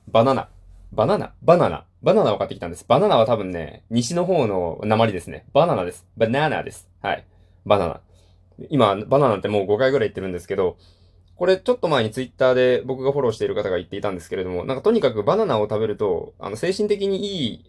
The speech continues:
あれがすごくあるっていう、<laughs> あれ？効果ですよ。効果。はい。なんかトリプトファンとか、トリプトファンとかいう、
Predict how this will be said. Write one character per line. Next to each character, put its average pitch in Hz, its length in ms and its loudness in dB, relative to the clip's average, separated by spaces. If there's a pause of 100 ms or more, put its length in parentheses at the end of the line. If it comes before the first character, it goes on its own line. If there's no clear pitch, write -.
あ 107 120 -2
れ 104 100 2
が 101 180 -2
す - 160 -12
ご 131 80 -4
く - 160 0
あ 101 80 6
る 92 60 -4
っ 85 40 -10
て - 180 -20
い - 40 -12
う、 - 140 -16
<laughs> - 100 -10
あ - 120 0
れ？ - 220 2
効 135 200 4
果 92 100 0
で 82 80 -6
す 85 100 -14
よ。 - 180 -16
効 110 200 0
果。 - 140 -14 (420)
は 98 140 -4
い。 - 80 -8 (460)
な 98 160 2
ん - 20 -4
か - 80 -10
ト 160 120 -2
リ 208 120 -2
プ - 160 -18
ト 185 120 2
フ - 120 -2
ァ 104 60 2
ン 98 160 -12 (260)
と 117 80 -6
か、 101 120 -4
ト - 120 -4
リ 190 100 -4
プ 196 120 -16
ト 214 120 6
フ - 80 -8
ァ - 40 -8
ン - 140 -20 (360)
と 123 80 -8
か 117 100 4
い 110 120 0
う、 113 260 -2